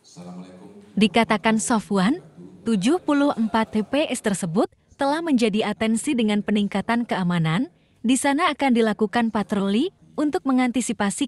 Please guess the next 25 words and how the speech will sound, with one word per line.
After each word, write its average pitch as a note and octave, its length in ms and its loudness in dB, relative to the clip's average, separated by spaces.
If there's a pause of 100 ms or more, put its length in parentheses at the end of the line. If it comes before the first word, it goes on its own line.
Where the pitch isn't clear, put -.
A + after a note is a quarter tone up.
kejadian-kejadian F#3+ 1120 2
yang F3 240 2
tidak B3+ 400 2
diinginkan. F#3 720 2 (1400)
Dijelaskan A3+ 640 4
Sofwan, G#3 560 4 (240)
selain D#4 560 4
tujuh C4 320 6
puluh C#4+ 320 4
empat G#3+ 400 0
T A3+ 80 2
P C#4+ 240 0
S A#3 240 0
rawan, B3 480 2 (240)
tadi C#4 240 4
terdapat A#3+ 560 2
sembilan F3+ 480 4
T C4 160 2
P C#4+ 240 4
S G#3+ 240 0
rawan E3+ 320 4 (320)
karena F3+ 400 4
punya C4 320 4
potensi A3+ 480 2
banjir. F#3+ 560 4